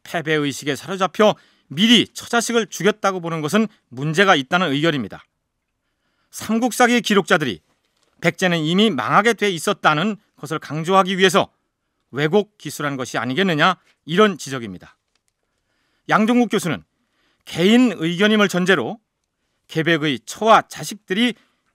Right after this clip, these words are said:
계백이 황산벌 전투에서 패했다는 소식을 듣고 자결을 했거나 아니면 나중에 신라군에 붙잡혀 살해당했거나 둘 중 하나가 아니겠느냐, 이런 의견을 피력합니다.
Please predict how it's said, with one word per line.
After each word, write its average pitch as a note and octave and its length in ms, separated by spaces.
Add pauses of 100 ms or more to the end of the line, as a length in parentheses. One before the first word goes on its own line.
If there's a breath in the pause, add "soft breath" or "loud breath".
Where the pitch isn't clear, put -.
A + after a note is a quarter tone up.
계백이 D3 440
황산벌 G#3+ 580
전투에서 F#3 580
패했다는 A#3 460
소식을 G3+ 400
듣고 G3+ 360 (300)
자결을 G#3 520
했거나 F3+ 400 (540)
아니면 D#3 320 (160)
나중에 D#3 540
신라군에 A3+ 760
붙잡혀 E3 540
살해당했거나 G3 760 (600)
둘 D3+ 260
중 C#3 300
하나가 G3+ 500
아니겠느냐, D#3+ 520 (500)
이런 G3+ 360
의견을 E3 360
피력합니다. B2 560